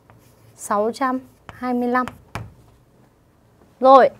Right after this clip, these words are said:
A mà nhân với một trừ một phần năm thì chúng ta sẽ được A nhân,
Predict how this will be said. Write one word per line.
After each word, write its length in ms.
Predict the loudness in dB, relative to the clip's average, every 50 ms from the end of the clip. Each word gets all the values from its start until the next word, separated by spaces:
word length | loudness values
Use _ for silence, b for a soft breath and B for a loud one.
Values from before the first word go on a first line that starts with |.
| -10 -2
A 320 | 2 4 4 4 4 4 2
mà 160 | 2 2 2
nhân 280 | 2 2 2 2 2 2
với 100 | 2 4
một 240 | 4 4 4 2 2 0
trừ 140 | 0 0
một 180 | 2 2 0 -2 -2
phần 240 | -2 -2 0 2 2
năm 260 | 2 2 2 2 0
thì 100 | -2 -4
chúng 200 | -6 -6 -8 -4
ta 200 | 0 0 0 2
sẽ 160 | 0 -2 -2
được 200 | 0 0 0 0
A 260 | 0 -2 -2 0 2 2
nhân, 340 | 2 2 2 2 0 0